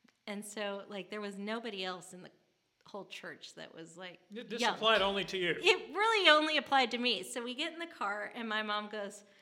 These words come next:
Speaker 1: "So Father Augustine says you're gonna be a nun," <laughs> which was, it was the first time that I had ever, like, really talked about it to my <laughs> mom at that point. So it was nice that I had, had a, a way of breaking the ice.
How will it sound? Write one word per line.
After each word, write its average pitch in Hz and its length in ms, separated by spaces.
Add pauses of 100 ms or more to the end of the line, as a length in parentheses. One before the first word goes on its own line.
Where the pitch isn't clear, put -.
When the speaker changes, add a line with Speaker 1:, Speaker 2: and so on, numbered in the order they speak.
(120)
Speaker 1:
"So 220 280
Father 247 440
Augustine 220 560
says 190 300
you're 185 100
gonna 196 240
be 180 140
a 180 80
nun," 214 500 (300)
<laughs> - 320
which 330 220
was, 339 260 (480)
it 262 100
was 262 140
the 262 140
first 320 420
time 233 240
that 196 160
I 190 140
had 196 160
ever, 190 480
like, 180 220 (200)
really 214 240
talked 196 400
about - 240
it - 180
to - 120
my 170 140
<laughs> 185 120
mom 180 320
at - 140
that 170 200
point. - 220 (100)
So 247 200
it 247 40
was 254 160
nice 262 320
that 202 120
I 202 80
had, 190 360 (840)
had 240 260
a, 214 300
a 226 100
way 220 200
of 190 160
breaking 196 540
the 180 300 (240)
ice. 170 520